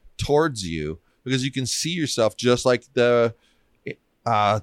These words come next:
the webcams normally do. You can see yourself on the screen, so you just adjust it, and you put it on a little tripod, and it's super high quality.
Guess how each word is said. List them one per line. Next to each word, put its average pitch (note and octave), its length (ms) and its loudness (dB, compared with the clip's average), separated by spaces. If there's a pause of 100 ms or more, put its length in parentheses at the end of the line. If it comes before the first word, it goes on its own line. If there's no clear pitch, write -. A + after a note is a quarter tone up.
(140)
the G#2 300 6
webcams G#2 640 4
normally D#2 360 -6
do. - 260 -12
You F#2+ 120 -8
can G2 100 -4
see A#2 180 -6
yourself G#2+ 420 -2
on F#2+ 100 -4
the F#2+ 60 -6
screen, A#2+ 460 -4 (160)
so - 120 -10
you A#2 60 -8
just F#2+ 160 -14
adjust D#3 460 -2
it, D2+ 220 -6
and - 60 -14
you G2 60 -10
put F#2 140 -8
it F#2+ 60 -6
on G#2 80 -4
a G2 40 -4
little G2+ 180 0
tripod, F2 680 0 (300)
and A2 100 -2
it's - 160 -8
super A2+ 640 0
high E2 340 -2
quality. C3 720 -2